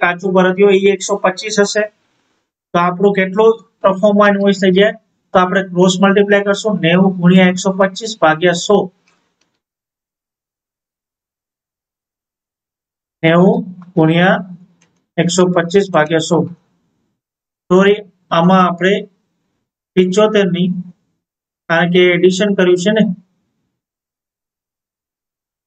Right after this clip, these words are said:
અહીંયા પિચોતેર થશે, અહીંયા સો થશે. Reason તમને કહું છું, પરંતુ કાચું ભરતીયું છે,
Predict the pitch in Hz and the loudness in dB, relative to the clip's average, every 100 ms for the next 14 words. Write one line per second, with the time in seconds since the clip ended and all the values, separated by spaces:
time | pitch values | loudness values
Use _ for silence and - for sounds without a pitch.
0 | _ _ _ _ _ _ _ - 175 196 | _ _ _ _ _ _ _ -4 0 2
1 | 185 180 180 220 220 226 202 175 170 170 | 2 -2 -2 0 2 2 0 0 0 0
2 | 208 202 185 175 170 156 151 - 139 - | 0 2 0 0 -2 0 -2 -6 -14 -18
3 | _ _ _ _ - 170 196 240 220 202 | _ _ _ _ 0 2 2 -2 -2 0
4 | 202 185 170 175 196 208 - _ _ _ | 0 0 0 2 2 0 -4 _ _ _
5 | _ _ _ _ _ _ _ 185 208 214 | _ _ _ _ _ _ _ 0 0 0
6 | 220 196 196 226 208 196 208 220 220 233 | 0 0 -2 -2 0 0 0 0 0 0